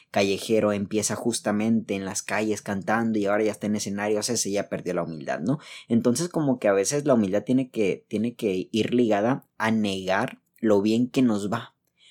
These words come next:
como que alejarnos de todo eso. Y yo recuerdo esta historia de Jesús, ¿no? Y el tipo en realidad nunca negó nada, o sea, el tipo, sabiendas de que esa, esa postura le iba a llevar a la muerte,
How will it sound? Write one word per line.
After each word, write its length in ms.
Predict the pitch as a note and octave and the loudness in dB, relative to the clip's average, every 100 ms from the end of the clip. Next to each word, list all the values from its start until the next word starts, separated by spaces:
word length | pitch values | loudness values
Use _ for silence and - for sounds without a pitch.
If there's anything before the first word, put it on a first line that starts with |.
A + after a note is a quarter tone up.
| _ | _
como 280 | A#2+ A#2 A2 | 2 2 2
que 100 | A#2 | 2
alejarnos 540 | G#2 G#2 A2+ C3+ C3+ | 2 0 0 2 2
de 100 | A2+ | 0
todo 320 | - A2 A#2 B2 | 0 2 4 4
eso. 280 | B2+ G#2+ - - - | 2 -2 -6 -14 -2
Y 180 | B2+ B2 | 2 4
yo 300 | C3 F#3+ B3 _ | 4 2 -4 _
recuerdo 560 | - - - D3 E3 | -4 2 4 4 4
esta 360 | C#3+ - D#3 C#3+ | 2 0 2 2
historia 380 | A2+ - A#2 C3+ | 0 0 2 4
de 80 | C#3 | 2
Jesús, 460 | - F2+ A#2+ C#3+ | 0 -2 0 0
¿no? 160 | A2+ C3 | 2 2
Y 100 | D#3 | 4
el 140 | G#2+ | 2
tipo 240 | - A#2 F3 | 0 0 0
en 120 | F#3 | 0
realidad 320 | C#3+ G#2+ A#2 | 0 2 4
nunca 360 | C#3 C3+ B2+ E3 | 6 4 4 2
negó 240 | D3+ A#2+ | 2 2
nada, 400 | C3+ A#2 F3+ - - | 2 0 -4 -8 -10
o 100 | F#2+ | -4
sea, 120 | G#2+ | -2
el 140 | G#2 | -2
tipo, 540 | - G#2+ - G3 A3 - _ | -4 -4 2 2 0 -8 _
sabiendas 560 | - F#2+ G2 A#2+ F3 | -2 2 2 4 4
de 120 | D#3+ - | 2 0
que 400 | F2+ D2+ - _ - | -4 -4 -6 _ -8
esa, 540 | G2 - C#3 G#2 D2 - _ _ _ _ _ _ | -4 2 2 2 -2 -12 _ _ _ _ _ _
esa 280 | G2+ G#2 C3+ | -2 2 2
postura 420 | - G2 - A2 | 2 -2 0 2
le 120 | B2 G#2+ | 4 6
iba 100 | B2 | 6
a 40 | |
llevar 220 | G2 F#2+ | 6 4
a 40 | A#2 | 2
la 100 | F#2 | 0
muerte, 640 | F2+ F#2+ - - B2+ | -2 -4 -4 -6 -6